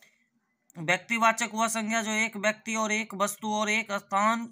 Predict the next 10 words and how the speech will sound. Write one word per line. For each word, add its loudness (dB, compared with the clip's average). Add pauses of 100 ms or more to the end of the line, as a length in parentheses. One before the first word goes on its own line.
(120)
के -2
बारे 4
में -2
बोध -6
कराती -4
है, -6
यानी -4
खास। 0
ठीक -6
है, -4